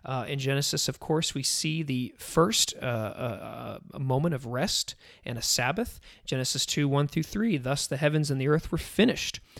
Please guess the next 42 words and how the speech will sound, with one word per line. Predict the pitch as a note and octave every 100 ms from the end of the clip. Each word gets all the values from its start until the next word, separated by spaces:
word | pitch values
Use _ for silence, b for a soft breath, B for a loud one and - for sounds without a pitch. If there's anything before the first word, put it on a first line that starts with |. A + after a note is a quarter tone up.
| B B
and | C#3
all | D#3 G3+
the | G3+
host | D3 A3+ - A3
of | G#3
them, | G#3+ A#3 G#3+
and | E3
on | D#3
the |
seventh | - - F#3+ G3+ -
day | D#3 C3+ A2+
God | B2 B2+ C3
finished | - D3 -
his | C#3+ C3
work, | B2 D#3 - - b b
all | A#2+ C3+ E3
that | E3+
he | E3
had | D3+ B2 A2+
done, | A#2 B2+ D#3+ B B
and | C#3+
he | F3
rested | E3 F3+ B3+ - - G#2
on | C3 B2+
the |
seventh | - A#2+ C3 -
day | G3+ A3 - - B B
from | - B2+
all | B2 D#3
of | F3
his | G3 G#3
work. | A2 - - - B
So | - E3
God | E3 F3 F#3+
blessed | D3+ F3+ C4+ -
the | C#3+
seventh | - A#2 A#2 - -
day | B2+ D#3 -
and | D#3+
made | D#3+ G3+
it | G#3
holy, | - - B3 A2 -